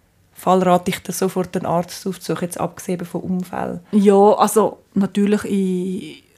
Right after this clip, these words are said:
Speaker 2: Lungenentzündungen, Nierenbeckenentzündungen, ähm, im Fall von Blutvergiftungen, also alles dort, wo die Schulmedizin mit Antibiotika sehr viel Gutes kann machen kann. Nicht, auch da nicht zu viel, aber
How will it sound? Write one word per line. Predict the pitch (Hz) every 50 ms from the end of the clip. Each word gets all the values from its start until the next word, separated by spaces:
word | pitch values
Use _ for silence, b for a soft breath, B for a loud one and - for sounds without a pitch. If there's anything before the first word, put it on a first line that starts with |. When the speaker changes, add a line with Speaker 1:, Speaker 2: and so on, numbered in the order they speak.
| 214
Speaker 2:
Lungenentzündungen, | 196 196 214 226 233 233 226 226 226 - 214 202 202 196 202 196 208 196 190
Nierenbeckenentzündungen, | 190 190 190 214 202 202 - - - - - 220 196 196 196 190 - 208 196 185 190 190 185 185
ähm, | - 185 180 180 180 180 - 175 190 - 175 185 170 - B B B B B B B
im | -
Fall | - 202 196 190
von | 175 190 165
Blutvergiftungen, | 165 185 196 220 233 233 - - - - - 214 214 214 - - - 214 - 214 208 214
also | 208 196 - -
alles | - 202 220 233 240 247 233 -
dort, | - 226 214 214 220 233 233 - -
wo | 202 202 196
die | 190 -
Schulmedizin | 226 226 220 226 233 220 233 226 233 - - 220 214 214 208 214 220 220 b b b b b b b b b b b b b b b _ _
mit | - 208 220 220 -
Antibiotika | - 202 214 208 - 220 202 196 208 202 202 226 226 - 240 - 220 214
sehr | 214 - 208 202
viel | - - 202 190
Gutes | - - 208 214 254 277 - - -
kann | - 254 254
machen | 247 240 277 - - - - 294 311
kann. | 311 - _ _ _ _ _ _ _ _ _ - - _ _ - 214 208
Nicht, | 208 196 196 - - _ _ _ _ _ _ _ -
auch | 196 190 180
da | 180 185 196 220 254
nicht | 262 262 269 269 - - -
zu | - 247 240 233
viel, | 233 - - 233 226 233 247 277 320 311 320 -
aber | - 175 208